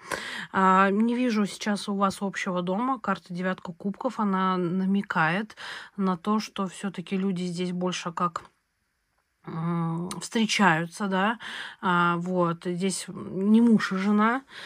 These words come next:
и ситуация сейчас выбора. Почему? Потому что, щас давайте я уточню, почему. М.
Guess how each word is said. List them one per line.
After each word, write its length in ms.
и 360
ситуация 560
сейчас 400
выбора. 320
Почему? 680
Потому 380
что, 260
щас 240
давайте 340
я 100
уточню, 580
почему. 640
М. 160